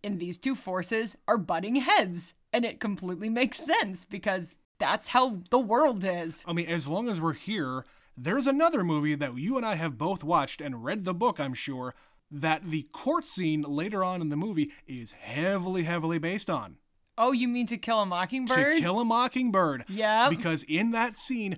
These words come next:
Speaker 2: you have the separated people. We have all of the, uh, let's say, not white people up at the top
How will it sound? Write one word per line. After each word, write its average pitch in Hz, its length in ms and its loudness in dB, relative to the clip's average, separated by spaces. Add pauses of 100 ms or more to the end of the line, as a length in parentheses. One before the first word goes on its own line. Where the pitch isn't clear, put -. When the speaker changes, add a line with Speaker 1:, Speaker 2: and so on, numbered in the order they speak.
(140)
Speaker 2:
you 160 160 -4
have 147 300 -2
the 127 100 -10
separated 185 760 -4
people. 165 320 -2 (160)
We 156 160 -2
have 139 280 -4
all 147 260 -2
of 135 220 -4
the, 139 320 -2
uh, 127 240 -8 (100)
let's 185 220 -8
say, 175 160 2
not 156 380 2
white 226 280 0
people 185 400 -2
up 196 180 0
at 190 140 -4
the 160 60 -4
top 220 480 4